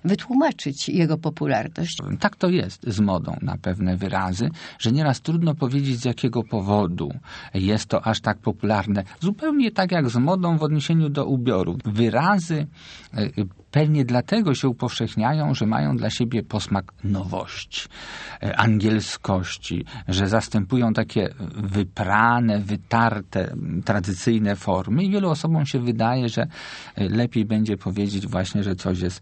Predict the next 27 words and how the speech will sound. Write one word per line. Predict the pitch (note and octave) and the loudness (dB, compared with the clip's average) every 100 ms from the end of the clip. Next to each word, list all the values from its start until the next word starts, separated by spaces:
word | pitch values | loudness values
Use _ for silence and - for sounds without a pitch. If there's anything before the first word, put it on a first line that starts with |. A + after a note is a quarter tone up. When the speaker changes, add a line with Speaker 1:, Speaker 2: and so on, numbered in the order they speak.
| - | -4
Speaker 2:
dedykowane | G2+ G#2 F#2+ G#2 G#2 F2+ G2 A2 A#2+ - | 2 2 2 -2 -2 0 2 2 0 -2
zamiast | G2+ F#2+ F#2 - _ | -2 0 -2 -6 _
polecane, | A2+ F#2+ F2+ - F#2 F#2 F2 F2 | 0 2 -2 -4 -2 -2 -2 -4
zalecane, | G#2+ G#2 G2 F#2+ F#2 G#2 G2 F2+ - | -2 0 2 0 0 2 2 2 -2
poświęcone | A2 F#2+ - G2+ F#2 - G2+ G#2 F2 - - | -2 -2 0 0 0 0 0 2 0 -2 -2
i | E3+ | -2
tak | E3 G#2+ F2+ | 0 -4 -4
dalej. | D#2+ D#2+ E2+ - - E3 | -4 -6 -8 -10 -12 -4
Speaker 1:
E, | F#3+ E3 | -2 2
ten | A3 G3+ G3 F3 D#3+ | 4 4 4 4 4
wyraz | D3 E3 D3+ A3 G#3+ | 4 4 4 2 -2
oczywiście | - F3+ E3+ - G3+ | -2 0 0 0 0
w | G3+ | 0
polszczyźnie | - G#3 E3 - D3 D#3 F3 F#3 F#3 | -2 -2 -2 0 0 4 4 2 2
od | F3 F3 F3+ | 0 -2 -2
dawna | F#3 C#4+ A3 F3 | 0 0 2 2
jest | D3+ C#3+ - | 2 0 -4
używany. | - C#3+ D3+ C#3 B2+ C3+ D#3 - - - | -2 0 0 0 0 0 -2 -10 -14 -4
E, | C#3 C#3 C3+ - - | 0 0 0 -4 -6
książkę | - E3+ D3 C#3 F3+ | 0 2 2 0 0
dedykuje | D#3+ E3 D3+ C#3 D#3 D#3 | 2 2 2 0 2 2
się | - D3+ | 0 0
żonie, | C#3 C#3+ B2 A#2 B2 | 2 0 0 -4 -6
Speaker 2:
Na | C#3+ - | -6 0
przykład. | D#3+ - C3+ | 2 4 2
Speaker 1:
rodzicom | C#3 F2+ - D3 B2+ C#3 E3 E3 B3 G3+ - | 0 0 0 0 2 2 0 -4 -12 -16 -6
i | G3+ G#3+ G#3+ | -2 0 -2